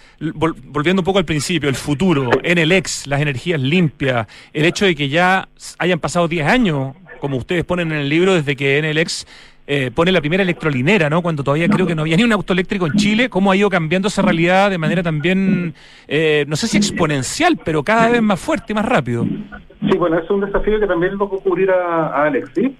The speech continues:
Speaker 2: porque efectivamente vimos que la mirada del libro tenía que pensar en el futuro.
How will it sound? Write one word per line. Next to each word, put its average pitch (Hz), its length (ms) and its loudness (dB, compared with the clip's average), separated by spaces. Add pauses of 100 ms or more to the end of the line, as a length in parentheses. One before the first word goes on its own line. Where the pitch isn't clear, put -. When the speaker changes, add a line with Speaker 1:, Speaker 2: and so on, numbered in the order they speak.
Speaker 2:
porque 139 240 -4
efectivamente 175 760 -2 (280)
vimos 196 360 -2
que 160 320 -2 (540)
la 151 200 2
mirada 175 340 2
del 202 140 0
libro 214 240 0
tenía 185 240 -2
que 202 80 -6
pensar 180 340 -2
en 190 80 -2
el 165 120 -4
futuro. 165 360 -2